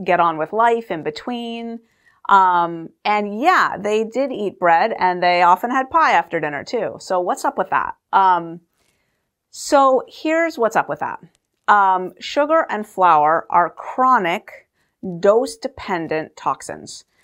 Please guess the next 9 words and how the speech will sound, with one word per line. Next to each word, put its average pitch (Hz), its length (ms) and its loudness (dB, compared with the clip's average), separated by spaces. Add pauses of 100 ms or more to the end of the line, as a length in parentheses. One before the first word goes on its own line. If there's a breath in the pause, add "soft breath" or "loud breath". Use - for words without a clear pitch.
(140)
So 196 260 2
that's 208 200 2
the 240 80 -6
definition 214 400 -2
of 180 80 -8
flour, 135 260 0
chronic 214 500 0
dose-dependent 175 840 -4 (340)
toxin. 160 560 -2